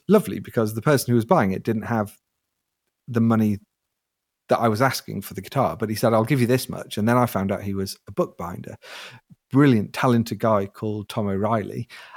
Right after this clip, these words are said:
And I said, "Well, I tell you what, I'll accept a lower offer and a bound book." And I'm far more pleased with the bound book than I am with the money.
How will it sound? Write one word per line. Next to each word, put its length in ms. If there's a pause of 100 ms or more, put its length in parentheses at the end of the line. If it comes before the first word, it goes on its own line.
(160)
And 320
I 120
said, 140
"Well, 140
I 40
tell 160
you 80
what, 220
I'll 140
accept 500 (140)
a 60
lower 280
offer 380 (840)
and 480
a 40
bound 300
book." 320 (160)
And 540 (100)
I'm 420 (320)
far 240
more 160
pleased 260
with 100
the 60
bound 240
book 260
than 360
I 140
am 120
with 140
the 40
money. 360